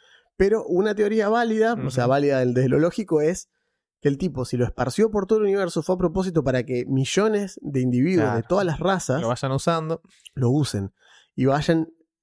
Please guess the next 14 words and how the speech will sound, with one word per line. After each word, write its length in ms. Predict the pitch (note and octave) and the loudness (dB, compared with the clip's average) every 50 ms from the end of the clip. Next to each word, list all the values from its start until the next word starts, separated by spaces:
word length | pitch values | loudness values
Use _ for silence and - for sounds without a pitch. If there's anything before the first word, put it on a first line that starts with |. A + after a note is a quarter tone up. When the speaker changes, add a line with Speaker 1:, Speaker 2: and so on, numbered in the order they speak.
| _ _ - - - _ _ | _ _ -20 -20 -20 _ _
Speaker 1:
sacando 680 | - - - C#3+ B2 - D#3 D#3+ E3+ F3 F3 E3 E3 | -10 -4 -2 -2 0 2 2 2 2 2 2 0 0
de 200 | D#3+ D3+ C#3 C#3+ | 0 0 2 2
a 100 | C#3 C3 | 2 0
puchitos 800 | B2+ C3 C3 B2+ - - F#3+ G3+ E3 - D#3+ D#3+ F#3+ - - _ _ _ _ _ _ _ _ _ | 0 -2 -4 -2 -2 -2 -4 -2 0 0 0 0 -2 -4 -12 _ _ _ _ _ _ _ _ _
pedazos 460 | - C#3+ C#3+ D3+ E3 F3+ - F#3+ E3+ | 0 2 2 2 2 0 0 0 0
de 100 | D#3 D3 | 0 0
todas 260 | C3 - - F#3 G3 F#3 | 0 2 2 2 2 2
las 100 | E3 D3+ | 2 2
otras 300 | D3+ E3+ D#3+ F3+ E3+ D#3+ | 2 2 0 0 0 2
realidades 580 | D3+ C#3+ C3+ C3+ C#3+ D#3 D#3+ D#3+ E3 E3+ F3+ - | 2 2 2 2 2 2 2 2 0 0 -2 -4
y 100 | - C#3+ | -4 -2
tirándolas 520 | - C#3 C3+ C#3+ D#3 D#3 D3+ D3 D3+ C#3+ | 0 0 2 2 2 2 2 2 2 2
al 120 | D3+ C3 B2+ | 0 0 2
drift, 300 | C3 C3 B2+ B2+ - | 2 0 0 0 -4